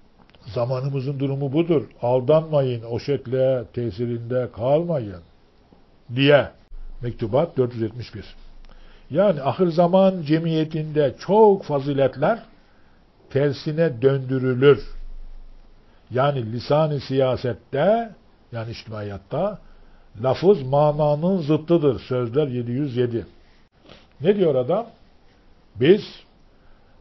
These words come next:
hamiyetkar bir kahramanlar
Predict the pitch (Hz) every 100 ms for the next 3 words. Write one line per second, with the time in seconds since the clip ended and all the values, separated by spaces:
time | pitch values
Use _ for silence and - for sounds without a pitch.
0 | _ _ - 156 160 165 165 - 170 190
1 | 147 151 147 131 - _ - - - -
2 | 131 123 135 139 139 139 147 143